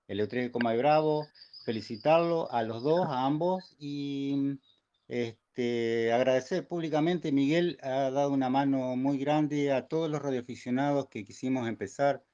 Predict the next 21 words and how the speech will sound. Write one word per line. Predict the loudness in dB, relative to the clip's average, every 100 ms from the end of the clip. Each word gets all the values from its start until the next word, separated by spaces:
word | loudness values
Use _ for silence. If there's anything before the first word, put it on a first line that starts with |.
| _ _ _ _ _ -10
eh, | -2 2 2
allá | 2 2 4 6 4
hace | 0 -8 -6
mu-, | -2 0 2 2 2
muchos | 0 -4 -2
años, | 0 2 2 -2 -6 -12
en | -8
el | -6
noventa | -4 -6 -6 -6
y | -4
dos, | -2 -4 -2
em, | -2 0 0 -2 -4 -6
perdón, | -4 -2 -2
dos | -2 -4
mil | -2 0 0 -2
dos | 4 6 8 8 6 2
aproximadamente, | -6 -4 -8 -8 -6 -2 0 0 0 -2 -4
que | -8
yo | -8 -8
quise | -10 -12
comenzar, | -8 -8 -8 -2 -4